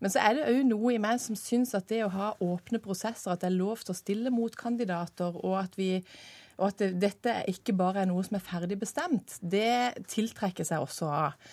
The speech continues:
Så skulle en jo av og til ønske at det var andre som var aktørene i dette enn seg selv. Eh, men, eh, så jeg skal være der nede. Jeg kommer til å fighte, eh, for jeg har utrolig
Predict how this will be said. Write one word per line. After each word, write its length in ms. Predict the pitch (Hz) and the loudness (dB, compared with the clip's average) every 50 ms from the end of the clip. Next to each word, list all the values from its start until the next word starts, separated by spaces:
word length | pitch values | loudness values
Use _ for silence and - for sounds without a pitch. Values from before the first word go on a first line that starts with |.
| - - - _ | -20 -20 -20 _
Så 160 | - - 220 | -6 -6 -6
skulle 240 | 214 - - 214 202 | -4 -2 -2 0 0
en 140 | 202 208 196 | 2 2 0
jo 80 | 202 - | 0 2
av 240 | 196 196 208 196 190 | 4 4 4 2 2
og 60 | - | 0
til 100 | 196 185 | -2 0
ønske 320 | 170 160 156 - - 185 | 0 -2 -2 -2 -2 -2
at 80 | 180 - | -2 -2
det 80 | 175 175 | -2 0
var 80 | - | 2
andre 400 | 190 180 180 170 202 185 190 190 | 2 2 2 4 4 4 2 2
som 160 | - 208 190 | 4 4 6
var 160 | 170 196 226 185 | 6 6 6 4
aktørene 560 | - - - 208 196 220 - 175 180 180 170 | 2 2 4 4 4 6 4 4 4 4 4
i 80 | 160 | 2
dette 240 | 156 165 - - 175 | 2 0 0 0 0
enn 160 | 175 170 175 | 0 0 -2
seg 160 | - 175 - - | -4 -6 -4 0
selv. 480 | - 285 330 220 127 131 - - - - - - - - - - - - - - | 0 2 2 2 2 0 -4 -8 -16 -18 -18 -18 -18 -20 -20 -20 -20 -20 -4 2
Eh, 560 | - 180 175 170 170 165 160 165 160 156 156 - | 4 4 6 6 6 4 4 2 2 2 0 0
men, 320 | - 196 214 220 226 226 226 208 | 2 2 4 4 4 4 4 4
eh, 400 | 202 196 185 170 160 156 151 147 - | 4 4 4 4 4 2 -2 -6 -10
så 240 | - - - 247 233 | -4 0 2 2 4
jeg 480 | - 214 240 262 269 277 277 277 262 226 208 208 202 185 185 | 4 6 6 6 6 6 4 2 2 0 -4 -6 -6 -8 -8
skal 300 | - - - 262 262 240 233 | -4 0 2 2 2 2 0
være 320 | 214 214 226 226 220 233 240 | 2 2 2 2 2 2 2
der 100 | 240 240 | 2 2
nede. 300 | 240 233 233 - - - - | 2 2 2 2 2 2 2
Jeg 100 | 247 254 | 2 2
kommer 220 | - - 233 220 220 | 0 0 -2 0 0
til 140 | - 214 202 | 0 2 2
å 80 | 202 190 | 0 0
fighte, 480 | - - 220 233 226 - - - 294 392 453 415 - - | 0 0 0 0 0 0 0 0 0 0 0 -2 0 0
eh, 160 | 247 240 240 233 | 2 2 2 0
for 220 | 233 - 233 220 | -2 -2 0 2
jeg 160 | 214 226 220 | 2 2 2
har 240 | 208 202 202 202 - | 0 0 0 -2 -4
utrolig 480 | 202 190 - - 208 214 208 202 196 | -6 -8 -6 -4 -4 -2 0 -2 -2